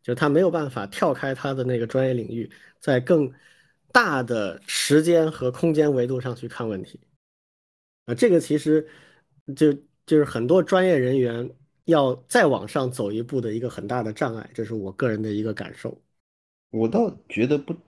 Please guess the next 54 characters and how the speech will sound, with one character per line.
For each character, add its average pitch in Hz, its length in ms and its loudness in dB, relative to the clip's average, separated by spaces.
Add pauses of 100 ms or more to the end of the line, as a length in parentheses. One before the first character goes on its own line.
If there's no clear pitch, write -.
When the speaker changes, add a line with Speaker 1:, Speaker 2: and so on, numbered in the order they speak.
(120)
Speaker 2:
不 196 140 -2
完 120 180 2
全 160 160 0
是 139 160 -6
专 156 340 0
家 170 220 -2
病 165 340 -2
啊， - 180 -12
我 - 160 -6
觉 147 120 -2
得 196 120 4
是 202 160 -2
程 127 260 -2
序 156 160 -2
员 131 200 2
的 143 100 -2
一 147 120 -4
种 80 300 -8
通 185 420 0
病， 180 260 -6 (400)
尤 147 200 0
其 - 180 -2
是 143 400 -2 (160)
年 104 400 0
轻 185 220 2
程 123 240 -4
序 123 160 -4
员 110 180 2
的 113 80 0
一 113 120 0
种 90 240 -4
通 135 280 -2
病， 123 200 -2
就 214 140 -2
是 214 140 -4
他 208 220 -6
不 202 200 -6
学 107 260 0
历 113 200 0
史 - 220 -12
的。 - 80 -20 (680)
Speaker 1:
嗯。 131 680 0
<laughs> - 800 -20
Speaker 2:
他 254 220 4 (160)
就 240 160 2
为 180 260 4
最 170 220 0
新 190 220 -4
的 180 140 4
东 - 0 -
西， 127 80 4
Speaker 1:
很 123 80 4
功 170 100 10 (140)
利。 - 300 0